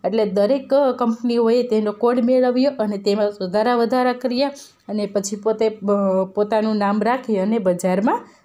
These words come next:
મૂકી. લિનક્સ ટોરવાલ્ડે લિનક્સ ઓપરેટિંગ સિસ્ટમનો જે પાયો નાખ્યો છે, તેની નોંધ કમ્પ્યુટર ક્ષેત્રમાં અગ્રસ્થાન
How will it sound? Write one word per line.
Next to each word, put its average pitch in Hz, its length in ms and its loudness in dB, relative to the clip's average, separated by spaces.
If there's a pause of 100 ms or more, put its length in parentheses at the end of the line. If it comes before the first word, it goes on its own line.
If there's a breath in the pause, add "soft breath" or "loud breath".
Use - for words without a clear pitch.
(160 loud breath)
મૂકી. 190 320 -2 (480 loud breath)
લિનક્સ 254 420 0
ટોરવાલ્ડે 285 500 0
લિનક્સ 240 460 0
ઓપરેટિંગ 226 480 -2
સિસ્ટમનો 208 520 -6
જે 185 180 -2
પાયો 180 340 -4
નાખ્યો 269 380 0
છે, 190 240 -4 (400 loud breath)
તેની 226 280 2
નોંધ 214 300 0
કમ્પ્યુટર 196 520 -4
ક્ષેત્રમાં 202 680 -2
અગ્રસ્થાન 185 720 -2